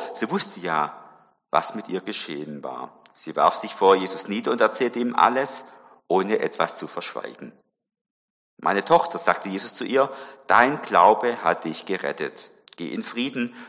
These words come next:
du bist von deinem Leiden geheilt.“ Während Jesus noch mit ihr redete, kamen einige Leute vom Haus des Synagogenvorstehers.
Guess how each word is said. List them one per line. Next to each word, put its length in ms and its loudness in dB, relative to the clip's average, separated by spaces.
du 80 -6
bist 240 -6
von 120 -4
deinem 320 -2
Leiden 480 -4
geheilt.“ 680 -10
Während 280 -8
Jesus 360 -6
noch 140 -2
mit 180 -4
ihr 220 2
redete, 440 0
kamen 360 4
einige 340 4
Leute 360 6
vom 240 -8
Haus 220 0
des 160 -12
Synagogenvorstehers. 1300 -6